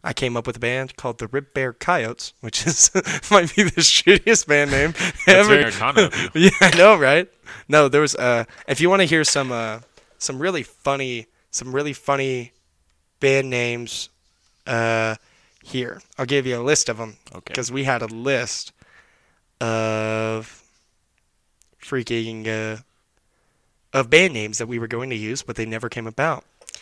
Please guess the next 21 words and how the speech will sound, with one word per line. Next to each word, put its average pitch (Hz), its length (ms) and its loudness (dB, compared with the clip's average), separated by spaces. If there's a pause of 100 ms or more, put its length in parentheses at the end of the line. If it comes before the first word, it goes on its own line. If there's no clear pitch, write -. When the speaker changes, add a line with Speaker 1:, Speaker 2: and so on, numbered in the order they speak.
(340)
Speaker 1:
And 120 100 -10
I 117 40 -4
wanna 127 200 -4
get 120 180 -6
your 117 80 -4
opinion. 117 580 -10 (180)
Speaker 2:
All 101 80 -10
right. 85 100 -12
Speaker 1:
You 117 60 -8
get 113 160 -4
three 135 240 -4
words. 120 200 -6 (920)
Band 139 200 2
name 139 140 -2
ideas. - 360 -8 (920)
Hello 165 300 2
Timbers. - 460 -6 (1600)
Speaker 2:
Repeat 104 300 -10
it? 185 100 -18 (320)
Speaker 1:
Hello 151 600 0 (120)
Timbers. - 580 -8